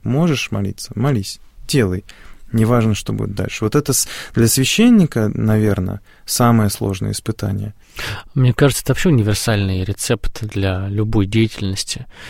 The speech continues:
Speaker 2: по жизни. То есть делай своё дело, вернее, делай дело Божье, а Бог сделает твоё дело. Кто-то об этом тоже часто говорит, что, э, надо прилагать усилия, делать своё дело, а результаты,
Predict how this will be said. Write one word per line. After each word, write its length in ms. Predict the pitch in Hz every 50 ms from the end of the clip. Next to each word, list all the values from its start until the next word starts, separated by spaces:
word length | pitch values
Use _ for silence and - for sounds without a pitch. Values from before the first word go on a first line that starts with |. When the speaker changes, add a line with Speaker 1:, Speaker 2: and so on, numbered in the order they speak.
| - - _ _
Speaker 2:
по 120 | - 120
жизни. 460 | 120 123 123 110 95 - 95 - - - - - - - - - - - - _ _ _ _ _ _ _ _ _ - 135
То 80 | - -
есть 100 | 101 95
делай 260 | 101 117 123 117 113 107
своё 280 | - - 120 113 110
дело, 720 | 113 123 151 180 170 139 110 104 98 101 - - - - -
вернее, 240 | 120 117 120 123 123
делай 280 | 131 147 143 127 117
дело 240 | 110 123 127 120 117
Божье, 480 | 110 127 160 180 165 131 113 101 98 - - - - - - -
а 80 | - 110
Бог 220 | 110 139 147 127
сделает 360 | 113 117 131 127 117 110 -
твоё 300 | - - 113 113 113 101
дело. 340 | 92 101 95 95 98 104 113 - - - - - - - - - _ _ _ -
Кто-то 240 | 120 - 151 156
об 80 | 151 143
этом 180 | 147 139 135 131
тоже 220 | - 151 123 107
часто 300 | - - 113 - - 107
говорит, 420 | 110 117 104 113 117 139 147 135
что, 340 | - - - - 101 98 92 - - - - - - - - -
э, 640 | - 104 101 101 98 98 98 - - - 104 - - -
надо 300 | 113 110 107 104 110 110
прилагать 480 | - - 107 107 110 107 110 107 -
усилия, 340 | 110 - - - 139 117 110
делать 280 | 107 110 110 107 107 -
своё 180 | - 117 110
дело, 240 | 120 156 156 135 113
а 60 | 113
результаты, 560 | 113 113 120 120 - 156 165 165 - 117 92